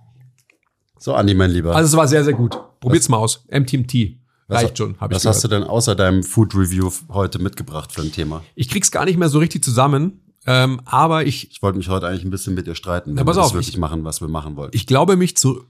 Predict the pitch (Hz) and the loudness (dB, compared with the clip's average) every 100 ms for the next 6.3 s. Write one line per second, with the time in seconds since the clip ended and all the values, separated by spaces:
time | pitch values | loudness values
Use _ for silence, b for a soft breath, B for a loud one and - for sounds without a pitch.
0 | - - 127 117 151 175 165 139 131 127 | -4 2 4 4 2 0 0 -2 0 0
1 | 127 123 B B B B B B _ _ | 0 -4 B B B B B B _ _
2 | _ - 120 120 120 117 104 110 110 127 | _ 0 2 4 2 -2 -2 0 2 4
3 | 190 - - 147 151 147 127 120 123 127 | 2 0 -4 -2 -2 0 0 0 -2 -2
4 | 107 - 156 156 147 143 139 139 135 - | -4 -2 -2 -2 -4 -2 -2 -4 -8 -20
5 | - 117 117 113 113 110 101 _ - 113 | -6 0 0 0 -4 -8 -14 _ -6 -2
6 | 110 110 101 | 0 -2 -6